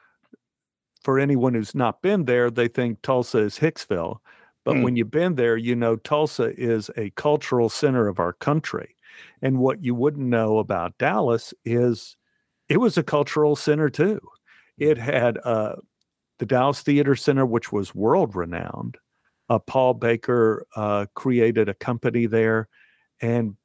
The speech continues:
Speaker 1: people came from all over, but it wasn't an equity theater. So the only other theater they had in Dallas was Theater Three,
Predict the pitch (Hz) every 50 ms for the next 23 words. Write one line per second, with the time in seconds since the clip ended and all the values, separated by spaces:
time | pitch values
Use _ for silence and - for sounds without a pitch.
0 | _ - 160 151 - 139 139 - 147 135 120 - 143 131 127 123 123 123 117 120
1 | 139 151 143 131 107 - _ 151 143 143 - - 139 151 151 - 160 143 135 123
2 | 117 117 - - 131 135 - - 135 127 113 110 104 98 - - 156 160 147 117
3 | - 62 - - - _ _ _ _ _ _ _ _ _ _ _ _ - - -
4 | 147 131 131 127 131 139 147 156 151 143 131 120 - - 135 135 127 135 123 117
5 | 110 104 92 - - - - 156 175 185 151 117 98 92 92 95 92 92 95 101
6 | 104 104 98 - 95 92 95 95 101 92 87 87 92 98 98 - - - - 110
7 | 101 95 - - - 147 139 131 120 117 104 92 - - - - 139 143 135 110
8 | - 90 95 107 -